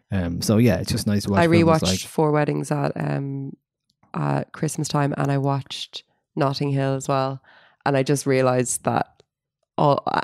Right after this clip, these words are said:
Speaker 2: any of my <laughs> kind of morals just go out the window when I'm watching those films. I'm just like, "No, I need to take this as it is," because they're so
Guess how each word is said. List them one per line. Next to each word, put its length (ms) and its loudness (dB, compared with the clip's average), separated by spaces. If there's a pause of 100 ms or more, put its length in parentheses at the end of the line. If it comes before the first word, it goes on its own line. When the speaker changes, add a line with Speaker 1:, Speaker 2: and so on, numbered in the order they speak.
Speaker 2:
any 260 6
of 160 2
my 420 2
<laughs> 80 -20
kind 180 4
of 220 4
morals 580 6
just 200 0
go 200 6
out 180 6
the 100 6
window 320 4
when 100 4
I'm 80 2
watching 300 0
those 180 -2
films. 320 2
I'm 80 -2
just 140 -4
like, 120 0
"No, 200 6
I 80 8
need 160 6
to 80 -2
take 180 0
this 160 0
as 120 -2
it 100 2
is," 240 0
because 280 -2
they're 120 0
so 420 0